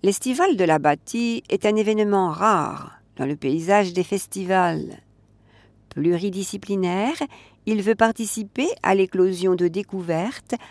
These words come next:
en s'adressant à chacun, quel que soit son milieu culturel, social ou son âge. Parrain du festival, vous avez pris part avec Pascal Amoyel à sa programmation.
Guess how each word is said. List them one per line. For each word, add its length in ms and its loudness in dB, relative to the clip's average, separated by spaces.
en 200 6
s'adressant 540 0
à 80 2
chacun, 580 -4
quel 240 4
que 120 -2
soit 220 0
son 160 -2
milieu 260 0
culturel, 640 0
social 680 0
ou 40 -20
son 240 -6
âge. 480 -2
Parrain 300 8
du 100 2
festival, 880 0
vous 340 0
avez 200 4
pris 180 -4
part 340 4
avec 240 2
Pascal 440 2
Amoyel 720 2
à 80 4
sa 160 0
programmation. 760 2